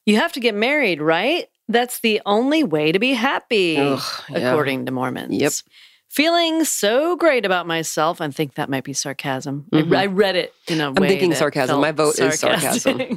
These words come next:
Speaker 2: Yeah.
Speaker 1: Yeah. I married the first guy who asked because, of course, I might never be asked again.
Speaker 2: Mm-hmm.
Speaker 1: We'd known each other about six months when we were married in the L A temple.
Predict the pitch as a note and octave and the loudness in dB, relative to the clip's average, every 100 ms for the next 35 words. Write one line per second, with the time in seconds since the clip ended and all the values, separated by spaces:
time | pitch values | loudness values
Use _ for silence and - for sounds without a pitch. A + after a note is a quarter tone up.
0 | B3 C#3+ A3+ F#3 - _ _ - - - | 0 2 2 2 -4 _ _ -20 -20 -20
1 | _ - A3+ A3 A3+ C4 C4+ G#3+ F#3 - | _ -2 0 0 2 2 0 -2 -2 0
2 | B3+ C#4 - A#3 G#3 G#3+ A3 E3+ D#3+ D#3 | 0 0 -2 -2 0 -2 -2 0 0 -2
3 | E3 - - _ _ - G3+ - G3 E3+ | -4 -10 -14 _ _ -4 -2 0 0 -2
4 | F3 - A3+ G#3 G3 - F#3 F3+ F3 E3+ | -6 2 2 2 -2 -4 -4 -2 0 -2
5 | F3 F3+ F3+ F3 F3 D3+ D#3 E3 - - | 0 0 0 0 0 0 -2 -4 -8 -12
6 | - D3+ D3 C#3 B2 B2 B2 B2 B2+ C3+ | -10 -10 -4 -2 -2 -2 0 0 0 -2
7 | B2+ C#3+ - _ _ _ G3 A3 G#3 A3 | -2 -4 -8 _ _ _ 2 2 2 0
8 | A#3+ C4+ B3+ B3 G#3+ G#3+ F#3 F3 F3 - | 2 0 0 0 0 0 0 0 0 -2
9 | - A#3 - F3 D#3 E3 - E3+ D#3+ D#3+ | -4 -4 -2 0 0 -2 -4 0 0 2
10 | D#3+ D#3 D3+ D#3+ F3 F#3 E3 D#3 D3+ - | 2 2 2 0 0 0 0 0 0 0
11 | D#3+ D#3+ D#3+ E3 C#3+ C3 B2 | 2 0 -2 -4 -2 -4 -4